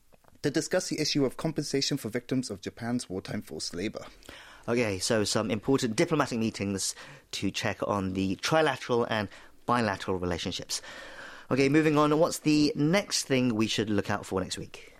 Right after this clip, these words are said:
Speaker 1: South Korea's Foreign Minister Park Jin will be heading abroad next week to attend some important international events.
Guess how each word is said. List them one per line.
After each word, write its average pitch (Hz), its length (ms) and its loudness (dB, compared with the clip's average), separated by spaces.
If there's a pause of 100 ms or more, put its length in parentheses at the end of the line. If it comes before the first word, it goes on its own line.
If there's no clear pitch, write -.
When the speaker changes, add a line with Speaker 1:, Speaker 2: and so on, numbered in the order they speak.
(180)
Speaker 1:
South 156 300 4
Korea's 151 240 2
Foreign 143 260 4
Minister 139 320 2
Park 135 300 0
Jin 175 220 0
will 139 120 2
be 131 140 2
heading 131 320 2
abroad 190 360 2
next - 300 -4
week 135 360 -2
to - 120 0
attend 131 340 2
some 117 160 0
important 135 500 0
international 104 580 -4
events. - 480 -4